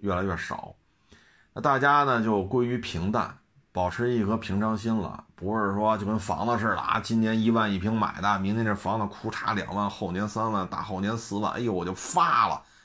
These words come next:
我财务自由了。现在没这机会了。那好，那我就开始注重我这个每天的衣食住行，比如说出去玩儿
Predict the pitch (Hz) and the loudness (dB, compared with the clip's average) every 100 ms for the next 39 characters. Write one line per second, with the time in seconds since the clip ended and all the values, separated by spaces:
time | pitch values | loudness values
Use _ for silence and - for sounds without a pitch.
0 | - 95 - 120 123 160 151 143 117 151 | -8 -6 -2 0 2 2 2 4 6 6
1 | 127 - _ _ - 120 110 101 113 98 | 4 -4 _ _ -6 0 2 2 0 -2
2 | 113 113 90 69 - _ _ _ _ _ | 0 0 -2 -6 -12 _ _ _ _ _
3 | _ _ _ _ _ _ _ _ - 127 | _ _ _ _ _ _ _ _ 0 4
4 | 113 95 107 - 107 117 107 95 98 104 | 6 6 2 0 0 2 4 2 0 0
5 | 107 95 87 85 104 98 98 - - _ | 0 0 -2 -2 -2 0 -2 -4 -12 _
6 | _ - 82 82 98 95 92 78 - _ | _ -10 -6 -2 0 0 -2 -4 -12 _
7 | _ _ _ _ _ _ _ _ _ _ | _ _ _ _ _ _ _ _ _ _
8 | _ _ _ - 98 92 110 110 98 104 | _ _ _ -6 -2 0 2 2 2 0
9 | 95 95 90 85 82 85 - 82 82 87 | 0 0 -2 -2 -6 -8 -12 -10 -6 -2
10 | 98 101 - 95 85 85 92 | -2 -4 -4 -2 0 0 -2